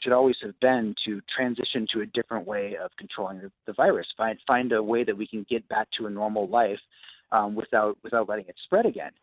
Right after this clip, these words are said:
And I think it's fair to say that we didn't do a great job of that, and, and we're having trouble with this question of, you know, what do we do now?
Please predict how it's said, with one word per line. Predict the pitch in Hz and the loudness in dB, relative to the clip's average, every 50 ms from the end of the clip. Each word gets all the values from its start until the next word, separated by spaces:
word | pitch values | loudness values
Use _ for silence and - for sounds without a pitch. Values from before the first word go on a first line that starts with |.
| _ _ 120 | _ _ -6
And | 113 110 107 104 | -4 -4 -2 -4
I | 107 104 - | -4 -4 -4
think | 127 117 - | -6 -4 -4
it's | 120 - - - - | -4 -6 -6 -2 4
fair | 127 120 | 4 4
to | 107 104 - - | 4 4 0 2
say | 143 151 135 | 4 4 6
that | 113 107 95 | 6 2 0
we | 95 104 101 | 0 -4 -4
didn't | 107 104 101 - _ | -4 -6 -6 -8 _
do | 113 101 104 | -8 -8 -8
a | 101 | -8
great | 92 - 104 104 101 - | -6 -6 -8 -8 -6 -8
job | - 92 98 - - | -6 -4 -2 -2 -4
of | 101 - | -4 -8
that, | - 90 92 98 98 | -8 -8 -8 -8 -8
and, | 101 95 87 | -10 -12 -12
and | 82 95 95 95 | -14 -14 -14 -12
we're | 90 90 | -10 -6
having | 107 101 95 104 98 | -6 -6 -6 -8 -10
trouble | - - 104 101 101 101 98 92 98 98 95 | -6 -6 -6 -4 -4 -6 -6 -6 -10 -10 -10
with | 104 - | -12 -12
this | - 95 - - - | -12 -14 -14 -12 0
question | - 127 127 - - 120 95 | 2 2 2 2 0 -4 -6
of, | 90 92 90 _ _ _ _ - | -8 -10 -14 _ _ _ _ -16
you | 90 | -12
know, | 104 107 | -8 -4
what | 110 110 104 | -4 -4 -4
do | 107 | -6
we | 101 98 | -10 -12
do | - 98 92 | -14 -8 -2
now? | 113 117 113 95 78 - | 0 0 0 0 -2 -10